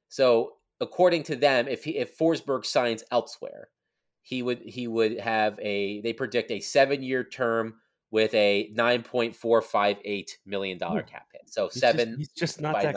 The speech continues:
Speaker 2: good.
Speaker 1: nine point five.
Speaker 2: <laughs> He's
Speaker 1: So what's
Speaker 2: just not, he's not that
Speaker 1: nine point five
Speaker 2: good.
Speaker 1: times seven?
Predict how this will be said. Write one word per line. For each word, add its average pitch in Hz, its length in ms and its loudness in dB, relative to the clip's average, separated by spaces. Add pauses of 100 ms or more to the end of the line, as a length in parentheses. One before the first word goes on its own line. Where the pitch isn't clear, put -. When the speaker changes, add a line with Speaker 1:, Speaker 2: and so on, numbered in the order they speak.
Speaker 2:
good. 123 80 0
Speaker 1:
nine 165 120 0
point - 200 -6
five. - 300 -8 (220)
Speaker 2:
<laughs> - 200 -20
He's - 200 -8
Speaker 1:
So 147 100 2
what's 175 220 6
Speaker 2:
just - 100 -10
not, 156 100 2
he's - 0 -
not - 0 -
that 151 120 4
Speaker 1:
nine - 80 -14
point 139 200 0
five 123 240 4
Speaker 2:
good. 139 60 -4
Speaker 1:
times 104 320 -4
seven? 82 440 -6